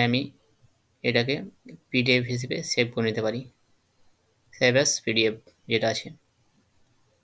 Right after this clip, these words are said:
সার্টিফিকেট এখানে শো করবে। এই ক্লাস সেভেনের যতজন ছাত্রছাত্রী আছে সবারই এই সার্টিফিকেট ডাউনলোড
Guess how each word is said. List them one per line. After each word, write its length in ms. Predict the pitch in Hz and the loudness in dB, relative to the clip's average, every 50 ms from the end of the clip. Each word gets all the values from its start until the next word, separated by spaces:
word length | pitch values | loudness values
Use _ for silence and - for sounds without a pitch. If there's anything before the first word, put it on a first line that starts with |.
| _ _ _ _ _ _ _ _ _ _ _ _ _ _ _ _ _ _ _ _ _ 117 113 107 _ _ 123 120 _ _ _ _ _ _ _ - - _ _ _ _ _ _ - | _ _ _ _ _ _ _ _ _ _ _ _ _ _ _ _ _ _ _ _ _ _ -20 -20 _ _ -20 _ _ _ _ _ _ _ _ -20 -20 _ _ _ _ _ _ -8
সার্টিফিকেট 400 | - - 127 127 - 143 135 131 | -6 -6 -6 -2 -2 -2 0 2
এখানে 160 | 127 135 139 139 - | 2 2 2 2 0
শো 60 | 120 117 120 | 0 2 4
করবে। 200 | 123 123 127 143 170 - - _ _ _ _ _ _ _ _ _ _ _ _ _ _ - | 4 4 4 0 -4 -8 -14 _ _ _ _ _ _ _ _ _ _ _ _ _ _ -6
এই 120 | 117 107 110 - 147 143 - _ _ _ _ _ _ _ _ _ _ _ _ _ _ _ _ - - - _ | -4 -4 -4 -6 -8 -14 -20 _ _ _ _ _ _ _ _ _ _ _ _ _ _ _ _ -20 -20 -8 _
ক্লাস 240 | - 131 131 135 - - - - - | 4 4 4 4 4 2 2 2 4
সেভেনের 300 | 123 117 117 120 127 139 135 - | 6 6 6 6 4 2 2 0
যতজন 280 | 127 123 127 135 135 135 | 0 2 2 2 2 2
ছাত্রছাত্রী 580 | - 139 123 - - 123 123 - 117 120 - - 123 117 | 0 0 -2 0 -2 -4 -2 0 -2 -2 2 2 2 2
আছে 120 | - 143 160 165 - _ _ _ _ _ _ _ _ - | 0 -2 -6 -8 -12 _ _ _ _ _ _ _ _ -12
সবারই 420 | - - - 135 127 123 127 143 151 135 | -10 -4 0 2 4 4 4 2 0 0
এই 60 | 120 123 | 0 0
সার্টিফিকেট 460 | - 117 - - 110 117 120 156 156 160 - - _ _ _ _ _ - | -2 -2 -2 -2 -4 -2 -2 -4 -4 -6 -10 -18 _ _ _ _ _ -4
ডাউনলোড 360 | 107 104 107 110 131 143 | -2 -2 0 0 -2 -4